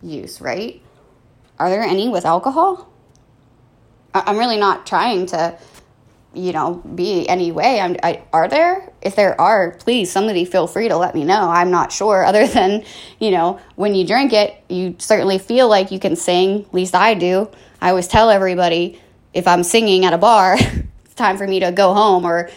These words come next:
it was time for me to go home a long time ago. <laughs> So, y-, you know, yeah, it could make you temporarily feel good and, uh, everything else, but I'm pretty sure most of the alcohol I'm aware of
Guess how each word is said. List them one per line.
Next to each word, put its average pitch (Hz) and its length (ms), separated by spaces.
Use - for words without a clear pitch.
it - 40
was 214 120
time 196 220
for 196 80
me 185 120
to 185 60
go 185 180
home 185 200
a 156 160
long 214 260
time 269 220
ago. - 480
<laughs> - 60
So, 180 600
y-, 175 140
you 190 180
know, 156 300
yeah, 202 380
it 175 100
could 196 120
make 190 200
you 190 140
temporarily 190 640
feel 175 260
good 175 320
and, 180 240
uh, - 340
everything 185 360
else, 240 240
but - 340
I'm 220 140
pretty - 280
sure 415 320
most 254 260
of 349 80
the 330 180
alcohol 247 540
I'm 170 200
aware 160 340
of 233 200